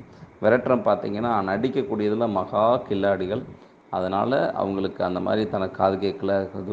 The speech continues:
பண்ணல, அப்படி இப்படி இப்படின்னு சொல்லிட்டு ரொம்ப சீன் கிரியேட் பண்ணுவாங்க. So அதுல வெரட்ரம் முக்கியமான மருந்து. Delusion death approaching, தனக்கு சாவு தன்னை நோக்கி வருவது போன்ற ஒரு கற்பனை எண்ணம். இது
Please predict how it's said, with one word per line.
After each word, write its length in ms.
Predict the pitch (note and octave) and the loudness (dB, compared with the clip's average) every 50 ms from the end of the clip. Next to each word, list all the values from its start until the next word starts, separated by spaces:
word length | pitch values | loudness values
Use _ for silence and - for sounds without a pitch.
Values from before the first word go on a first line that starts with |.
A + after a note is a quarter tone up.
| F2+ - | -8 -6
பண்ணல, 200 | - F#2 F2+ F#2 | -6 -4 -2 0
அப்படி 280 | F#2 F2+ E2 - G#2 | 0 0 -2 -2 -4
இப்படி 220 | G2 - - A2 A2+ | -6 -4 -4 -6 -8
இப்படின்னு 220 | - - D3 C#3+ | -6 -6 -6 -6
சொல்லிட்டு 280 | - C3+ A2 G#2 - F#2+ | -6 -8 -8 -6 -4 -2
ரொம்ப 720 | F#2 F#2+ G2+ A2 B2 C#3+ D3 D3 D#3+ D3+ B2+ A2 G#2 - - - - - - | -2 -2 -2 -2 -2 -2 0 2 4 4 6 4 4 2 -2 -8 -16 -20 -20
சீன் 340 | - - - B2+ B2 A#2+ - | -20 -10 -4 -2 -2 -2 -2
கிரியேட் 320 | - G#2 G2+ G2+ G2+ - | -2 -2 -2 -2 -2 -4
பண்ணுவாங்க. 460 | G#2 F#2 F#2 F2+ F2+ F#2 F#2+ G#2 C3+ - - - - - - - - - - | -6 -6 -4 -6 -6 -6 -6 -6 -8 -8 -10 -16 -20 -20 -20 -20 -20 -20 -20
So 200 | - - B2+ B2+ | -8 -2 0 2
அதுல 220 | B2 G#2 G2+ - - | 2 2 2 2 2
வெரட்ரம் 480 | G#2 G2 G#2 G#2+ - - C#3 D3 C3 | 4 2 2 0 0 -4 -4 -4 -4
முக்கியமான 560 | G#2 F#2+ F2+ - - F#2+ F2+ F2 F2+ F2+ F2+ | -6 -8 -8 -10 -8 -8 -6 -4 -4 -4 -4
மருந்து. 480 | F2+ F2 E2+ E2+ F2 E2+ F#2+ A2+ - - - - - - - - - - - - - | -4 -4 -4 -6 -4 -2 0 -2 -2 -2 -8 -14 -16 -18 -20 -20 -20 -20 -12 0 4
Delusion 640 | A#2+ B2 C#3 D3+ C#3+ D3 - D3+ D#3 D3+ B2 G2+ F#2+ | 4 6 6 4 2 0 -2 -2 0 0 -2 2 2
death 400 | B2+ D3+ D3 - - C3+ G#2+ - | 2 2 2 4 4 4 4 4
approaching, 920 | - - - C3 B2+ B2 A#2 - - - - - G#2+ G#2+ G#2 G2 F2+ E2+ E2+ - - - - - - - - - - - - - - - - - - - - - - | 2 -2 0 2 2 2 2 0 -4 -10 -8 -4 -2 -2 0 -2 -4 -6 -10 -14 -18 -20 -20 -20 -20 -20 -20 -20 -20 -18 -16 -16 -16 -16 -18 -18 -20 -20 -20 -6 0
தனக்கு 520 | - G#2+ A2+ A#2 A#2 A#2 - - C3+ C#3+ | 2 4 4 4 0 -2 -6 -8 -6 -6
சாவு 880 | C3+ - - - A2+ A2 A#2 B2+ C#3+ D3+ D#3 D#3 D3 D#3 E3+ F3+ F3+ - - - - - | -6 -6 0 2 4 6 6 8 8 8 6 6 4 2 2 0 0 -2 -8 -18 -10 -2
தன்னை 340 | - A2 A2 A2 A2 A2 G#2+ | -2 0 0 0 0 0 0
நோக்கி 400 | G#2+ A2 B2+ C#3 C3+ - C3+ A#2+ | 0 0 -2 -2 -4 -4 0 2
வருவது 380 | G#2+ G#2 G#2+ A2 A2 G#2+ G#2 | 4 4 4 6 4 4 2
போன்ற 400 | - G#2 G#2 G#2 A2+ G#2+ B2+ B2 | 0 -2 -2 -2 0 2 4 4
ஒரு 180 | A2 G2 - - | 4 4 2 0
கற்பனை 400 | - G2 - - - G#2+ G#2 G2+ | -2 -4 -4 -4 -4 -4 -2 -2
எண்ணம். 280 | G2 G2+ A#2 C#3 C#3+ | -2 -2 -2 -2 -2
இது 160 | A#2+ G2 F#2 | -4 -4 -6